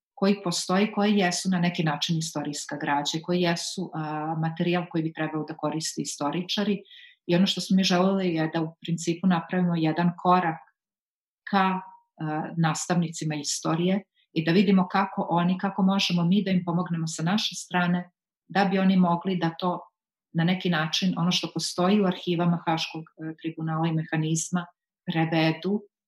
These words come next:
na taj neki jezik koji bi mogao da se koristi u nastavi istorije.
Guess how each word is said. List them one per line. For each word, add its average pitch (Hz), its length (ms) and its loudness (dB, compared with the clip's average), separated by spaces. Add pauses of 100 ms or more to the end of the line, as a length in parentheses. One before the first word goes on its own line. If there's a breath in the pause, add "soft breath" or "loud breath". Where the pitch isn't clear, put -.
(320)
na 165 180 0
taj 190 160 6
neki 185 320 2
jezik 160 520 -2
koji 170 180 -2
bi 170 100 -2
mogao 160 400 0
da 147 100 -10
se - 240 -6
koristi 160 760 -2
u 160 100 -2
nastavi 160 500 -4
istorije. 160 640 -6